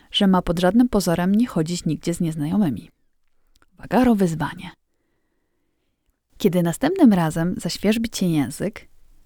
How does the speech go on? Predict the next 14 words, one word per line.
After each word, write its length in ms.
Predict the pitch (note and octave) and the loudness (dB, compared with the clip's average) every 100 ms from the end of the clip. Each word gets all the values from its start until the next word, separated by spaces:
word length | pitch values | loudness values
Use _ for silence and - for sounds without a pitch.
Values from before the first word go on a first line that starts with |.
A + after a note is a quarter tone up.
| G3 | -4
żeby 220 | F3 D#3+ | -2 -2
zapytać 380 | E3+ F#3+ F#3+ - | -2 0 -2 -2
córkę, 440 | - E3+ - F3 | -2 -2 0 -4
z 100 | - | -4
kim, 360 | - D3+ F3+ G#3+ - | -4 -2 0 0 -4
po 140 | F3 | -4
co, 160 | D#3+ F#3+ | -2 -2
dlaczego 560 | F3 D#3+ - - - C4+ - - - - | -4 -6 -6 -6 -4 -4 -8 -20 -16 -4
i 120 | G#3+ | -4
czemu, 420 | - C3 F#3+ C4 - | -2 -4 0 -2 -2
zanuć: 640 | G#3+ F3+ D#3+ F3 A#3+ - - _ - - - - | -6 -2 0 0 -2 -6 -14 _ -20 -20 -20 -6
„I 260 | A3+ B3 B3 | -2 -2 0
just 240 | B3+ B3+ - - | -2 -2 -6 -2
call”. 380 | G3+ A3 G#3 | 0 0 -4